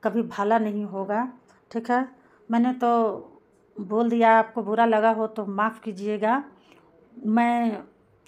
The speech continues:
आप लोग से माफ़ी मांगना चाहती हूँ कि मैं ये सब बोल रही हूँ, लेकिन मुझे नहीं लगता है कि जीव हत्या, अ,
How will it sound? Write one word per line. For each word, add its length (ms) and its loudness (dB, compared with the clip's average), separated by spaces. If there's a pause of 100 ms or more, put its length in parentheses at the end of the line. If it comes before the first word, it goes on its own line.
(140)
आप 160 -6
लोग 80 -2
से 100 -6
माफ़ी 280 0
मांगना 280 0
चाहती 300 -8
हूँ 240 -2
कि 500 -4
मैं 160 0
ये 160 0
सब 220 0
बोल 160 0
रही 200 -2
हूँ, 180 -2
लेकिन 340 -2 (520)
मुझे 320 4
नहीं 160 6
लगता 280 2
है 140 4
कि 100 -4
जीव 240 -2
हत्या, 480 6 (480)
अ, 60 -6